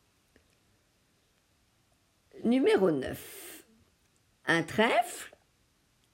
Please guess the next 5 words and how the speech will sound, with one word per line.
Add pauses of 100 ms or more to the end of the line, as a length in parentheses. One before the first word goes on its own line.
(420)
un
cœur, (2250)
trois
cents
atouts.